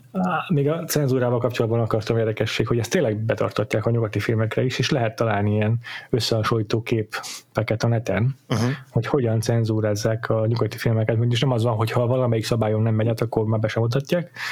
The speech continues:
Speaker 1: hanem hát muszáj azért a nyugati filmeket is, mert különben néplázadás lenne, be kell
Speaker 2: Mhm.
Speaker 1: mutatni őket, de mit tudom én, ha egy nőnek dekoltázsa van, akkor szépen be C G I-oznak elé egy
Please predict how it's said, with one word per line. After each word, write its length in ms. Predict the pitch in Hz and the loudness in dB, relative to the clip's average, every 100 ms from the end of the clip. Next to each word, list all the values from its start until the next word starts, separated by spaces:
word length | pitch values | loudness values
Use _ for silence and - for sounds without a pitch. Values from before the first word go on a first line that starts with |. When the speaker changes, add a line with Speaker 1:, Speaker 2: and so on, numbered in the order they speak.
| - | -10
Speaker 1:
hanem 260 | - 165 170 | -4 0 2
hát 200 | 175 185 | 0 0
muszáj 340 | 175 - 120 | 0 2 2
azért 280 | 120 117 120 123 - | 2 2 0 -2 -2
a 240 | 131 120 | -2 0
nyugati 280 | 123 120 123 | 0 0 0
filmeket 420 | 123 120 113 117 | 0 0 0 -2
is, 140 | 117 | -2
mert 220 | - 113 110 - - - - | 0 -2 -2 -8 -20 -20 -6
különben 340 | - 110 107 | -2 0 2
néplázadás 640 | 110 113 120 113 117 117 117 | 0 0 -2 -2 0 0 0
lenne, 340 | 135 147 143 | 0 0 -2
be 80 | 135 | -4
kell 140 | - 113 | -2 0
Speaker 2:
Mhm. 80 | 113 | 0
Speaker 1:
mutatni 260 | 117 120 | -2 -2
őket, 320 | 131 143 175 | -2 0 0
de 120 | 170 170 | 2 2
mit 160 | 127 | 0
tudom 240 | - 123 143 | 0 0 0
én, 160 | 143 | 0
ha 340 | 113 120 117 117 - - - 87 - | 0 0 -2 -6 -16 -12 -8 -6 -4
egy 120 | 110 | 0
nőnek 240 | 113 104 | 0 0
dekoltázsa 540 | 98 135 151 143 135 127 | 0 0 0 0 0 0
van, 120 | 127 | 0
akkor 220 | 120 120 | 0 -2
szépen 400 | - 104 110 104 | -2 -2 0 0
be 260 | 104 104 117 | 0 0 -2
C 100 | - | -2
G 120 | 127 | 0
I-oznak 520 | 110 113 113 110 113 123 | 2 0 0 0 0 0
elé 200 | 113 110 | 0 0
egy 240 | 107 107 | 0 -2